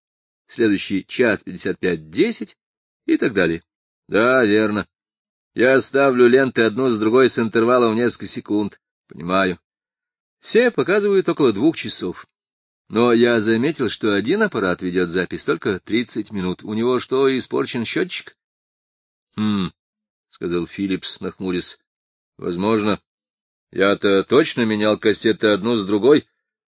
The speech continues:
но это новый аппарат, и всегда может быть какой-то дефект, а может быть просто перебой и с током». «Да, вполне возможно.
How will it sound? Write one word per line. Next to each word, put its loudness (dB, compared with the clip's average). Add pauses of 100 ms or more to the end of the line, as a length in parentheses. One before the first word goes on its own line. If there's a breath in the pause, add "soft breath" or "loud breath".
(120)
но -4
это 2
новый 4
аппарат, 0
и 0
всегда 0
может -4
быть -4
какой-то 0
дефект, -6 (360)
а -8
может -4
быть -4
просто 0
перебой 2
и 2
с -6
током». -4 (600)
«Да, 2
вполне -2
возможно. -4